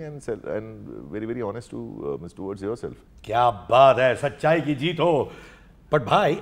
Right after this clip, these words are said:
Speaker 2: अभी एक और सच्ची वाली फैक्ट चाहिए। लोनावला में तुम
Speaker 1: <laughs>
Speaker 2: और सुचि,
Speaker 1: हाँ।
Speaker 2: फैमिली मैन का ये obviously रेफरेंस है, कर क्या रहे थे?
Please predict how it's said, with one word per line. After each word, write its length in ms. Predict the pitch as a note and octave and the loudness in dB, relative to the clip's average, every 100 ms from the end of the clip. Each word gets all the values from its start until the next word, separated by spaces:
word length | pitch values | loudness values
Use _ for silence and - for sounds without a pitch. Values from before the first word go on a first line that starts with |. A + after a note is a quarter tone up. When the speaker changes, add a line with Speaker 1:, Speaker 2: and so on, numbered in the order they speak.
| - | -4
Speaker 2:
अभी 120 | D#3 | -4
एक 200 | D3 D3 | -2 4
और 100 | G3 | 2
सच्ची 360 | C#3+ - F3 D#3 | 2 -6 0 2
वाली 160 | C#3+ | 0
फैक्ट 240 | - A#2+ - | -2 -8 -8
चाहिए। 220 | G#2 F2 - - - | -14 -14 -20 -20 -12
लोनावला 600 | F#2+ D3 E3+ A3+ A3+ A3 | -2 2 6 4 6 2
में 300 | C3 A2 D#3+ - - - - G#3+ | 2 -8 -10 -14 -20 -10 2 4
तुम 220 | B3+ B3+ | 4 4
Speaker 1:
<laughs> 80 | - | 4
Speaker 2:
और 200 | F#3 D3+ | 2 2
सुचि, 800 | - - E3+ A#3 D#3 F#2 - - | -10 -6 -6 -2 -4 -4 -10 -2
Speaker 1:
हाँ। 180 | D#2+ C#2 | -2 -2
Speaker 2:
फैमिली 460 | - E3+ F#3 G3+ | 0 2 4 2
मैन 260 | F3 E3+ E3 | 2 0 0
का 140 | E3 | 0
ये 160 | C#3 C#3 | 2 0
obviously 420 | C3+ C3+ - C#3+ | -2 -4 -4 -4
रेफरेंस 380 | A#2+ - C#3+ A#2+ | -4 -4 -6 -6
है, 60 | |
कर 380 | D3+ - G3+ A3 | -8 -2 2 4
क्या 220 | - E3+ | 4 0
रहे 220 | C#3 A2+ G#2 | 2 0 -2
थे? 260 | G#2+ F2 | -6 -10